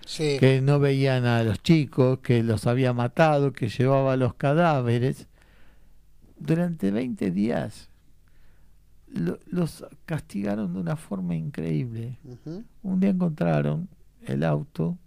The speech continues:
Speaker 1: Había tenido un
Speaker 2: este,
Speaker 1: accidente.
Speaker 2: eh, había tenido un accidente en una zona que habían rastrillado tres veces contra un árbol. Y estaban todos juntos, se iban a ir a un lugar donde el único, eh, periodista que pidió disculpas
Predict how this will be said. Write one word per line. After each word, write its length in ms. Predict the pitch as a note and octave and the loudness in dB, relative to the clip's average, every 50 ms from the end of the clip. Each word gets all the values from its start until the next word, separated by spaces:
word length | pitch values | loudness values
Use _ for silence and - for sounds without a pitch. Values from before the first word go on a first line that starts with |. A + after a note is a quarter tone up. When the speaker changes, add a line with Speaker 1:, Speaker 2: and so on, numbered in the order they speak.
| - _ - - - | -20 _ -20 -16 -10
Speaker 1:
Había 100 | C3+ C3+ C3+ | -6 -2 -2
tenido 160 | B2+ B2 C#3 | 0 0 0
un 60 | C#3+ | -2
Speaker 2:
este, 200 | C#3 - - D3+ | -4 -4 -4 -4
Speaker 1:
accidente. 220 | D3 D3 D3 C#3 - | -4 -4 -6 -8 -8
Speaker 2:
eh, 360 | - - F3 F3 D3+ C#3+ C#3+ - - D#3 | -8 -6 -2 0 0 0 0 -2 -2 0
había 180 | D3+ D3 D3+ | 0 0 0
tenido 200 | C#3 C#3 C#3 C3+ | 0 0 0 0
un 60 | B2+ | 0
accidente 720 | B2+ B2 - - C#3+ D3 D#3 E3 D#3+ D#3 D3+ F3 - - D3 | -2 -4 -4 -2 -2 0 2 0 0 0 0 0 0 -2 -4
en 100 | C3+ C3 D3 | -4 -4 -2
una 240 | D3+ D#3 D#3 D3+ | -2 0 0 0
zona 260 | C#3+ - F3 E3 F3 E3+ | 0 0 -2 -4 -2 -2
que 60 | D3+ C#3 | -4 -4
habían 180 | C#3+ C#3+ C3+ | -4 -4 -4
rastrillado 680 | - C3 C3 - - - A#2+ A2 - D#3 D3+ D3 D3 | -6 -6 -8 -8 -8 -10 -10 -8 -6 -4 -4 -4 -6
tres 280 | C3 - D#3+ E3 F3+ E3+ | -6 -6 -4 -2 -2 -2
veces 440 | D3 B2+ B2 - - - - B2+ C3+ D#3 - - - - _ _ - - - - - - - - | -4 -6 -8 -10 -12 -16 -16 -16 -16 -16 -20 -20 -20 -20 _ _ -20 -20 -20 -20 -20 -20 -20 -6
contra 380 | - - C3+ D3 D3+ D3 D#3 D#3+ | -2 0 0 0 0 0 -2 0
un 140 | D#3 D3 C3+ | 0 0 0
árbol. 540 | B2+ B2+ B2+ A#2 A2+ A#2 A2+ A2+ A#2 C3 C3+ - - - - - - - | 0 0 0 0 0 0 -2 -2 -2 -6 -8 -12 -18 -20 -20 -14 -8 -6
Y 60 | G3 | -6
estaban 320 | F3+ - G#3 G3 F3+ D#3 | -4 0 0 2 2 0
todos 260 | D#3 - F#3 E3+ D#3+ D#3 | 0 0 2 2 0 0
juntos, 460 | - - A3 - G3+ F#3+ - A2 G2 | 0 2 2 2 2 2 0 0 0
se 120 | - F2+ E2+ | 0 0 -2
iban 240 | D#2+ C#2+ C#2 C#2+ D2 | 0 0 0 -2 -2
a 60 | D2 | 0
ir 140 | C#2+ C#2+ D2 | 0 0 0
a 40 | D2+ | 0
un 100 | D2+ D2+ | 0 0
lugar 260 | D#2 D#2 D#2+ F2 F#2 | 0 0 0 0 0
donde 340 | F#2 F2 E2 E2 D#2 F2+ E3+ - - - - - - - - - - - - - | 0 0 0 -2 -4 -4 -8 -12 -18 -20 -20 -20 -20 -20 -20 -20 -20 -20 -8 -2
el 240 | - F3+ F#3 G3+ A#3 | 2 4 4 4 4
único, 720 | C#4 E4 D4+ A3+ E3+ C3+ - C3+ B2+ B2 A2+ G#2 G2+ - A#2+ - - - - - - - - - - - - - - - - _ - - | 2 2 2 0 -2 0 0 0 0 0 0 -2 -6 -10 -14 -16 -20 -20 -20 -20 -20 -20 -20 -20 -20 -20 -20 -20 -20 -20 -20 _ -20 -14
eh, 360 | - - C3 B2+ B2 B2 A#2+ A2+ - | -6 -2 0 2 2 2 2 0 0
periodista 540 | - B2 A#2+ C#3+ D#3 F#3 E3+ - - D#3 C3+ | 0 0 2 2 0 0 0 0 0 -2 -2
que 200 | - - B2+ B2+ | 0 -2 -4 -2
pidió 640 | - - A#2+ A#2+ B2 C3 C3 C#3 C3+ C3 A#2+ A2+ | -2 -2 -2 0 2 2 2 2 2 2 0 -2
disculpas 760 | A2+ A2 - - - G3+ G3+ F#3+ F3+ - F#3 F#3 - - - | -2 -6 -6 -4 -2 0 0 0 0 -2 -4 -4 -4 -6 -14